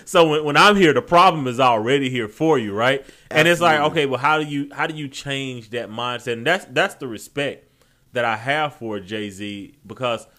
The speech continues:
Speaker 1: some of us never understand that. Some of us never understand that you don't have to,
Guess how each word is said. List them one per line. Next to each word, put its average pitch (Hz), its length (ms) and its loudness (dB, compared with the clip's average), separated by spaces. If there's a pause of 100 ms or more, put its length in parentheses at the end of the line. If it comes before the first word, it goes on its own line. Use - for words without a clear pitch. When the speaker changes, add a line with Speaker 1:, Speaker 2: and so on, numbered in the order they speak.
(160)
Speaker 1:
some 156 300 -4
of 131 120 -10
us 113 180 -6
never 117 480 -8
understand 113 800 -10
that. 85 160 -14
Some 127 160 -10
of 127 120 -10
us 113 120 -8
never 120 280 -4
understand 110 720 -10 (360)
that 104 240 -10
you 127 80 -10
don't 135 240 -8
have 131 360 -4
to, 110 360 -10